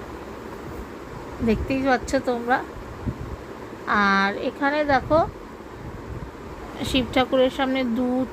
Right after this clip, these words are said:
কলা দিয়ে দেওয়া হয়েছে, আরতি করা হচ্ছে, আর লোকনাথ বাবার সামনে মৌরি মিশ্রির জল। এরপর ঠাকুরকে মিষ্টি দিয়ে দেওয়া হয়েছে। আর এখানে যেহেতু পুজো হবে আমাবস্যার, ঠাকুরকে পেয়ে সুন্দর করে লাল কাপড়ের উপর পেতে নেওয়া হয়েছে।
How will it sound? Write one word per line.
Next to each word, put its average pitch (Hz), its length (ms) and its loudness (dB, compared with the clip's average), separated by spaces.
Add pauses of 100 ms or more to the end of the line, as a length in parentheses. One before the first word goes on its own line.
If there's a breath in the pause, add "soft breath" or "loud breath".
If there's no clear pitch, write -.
(140)
কলা 240 380 8
দিয়ে 240 240 4
দেওয়া 233 260 4
হয়েছে, 247 340 0
আরতি 226 360 2
করা 226 260 4
হচ্ছে, 233 260 2
আর 269 100 6 (520 loud breath)
লোকনাথ 233 320 4
বাবার 226 220 6
সামনে 254 320 0
মৌরি 220 360 6
মিশ্রির 220 440 4 (140)
জল। 190 180 0 (420 loud breath)
এরপর 277 420 2
ঠাকুরকে 262 400 2
মিষ্টি 254 460 -4
দিয়ে 254 240 4
দেওয়া 254 260 6
হয়েছে। 262 340 2
আর 269 120 4
এখানে 247 340 -2
যেহেতু 254 460 0 (440 loud breath)
পুজো 277 260 6
হবে 277 260 6
আমাবস্যার, 240 720 2 (120)
ঠাকুরকে 247 640 0
পেয়ে 254 220 4
সুন্দর 233 440 2
করে 262 280 4 (420 loud breath)
লাল 214 260 8
কাপড়ের 247 480 2
উপর 320 280 2
পেতে 220 240 2
নেওয়া 202 260 4
হয়েছে। 196 520 0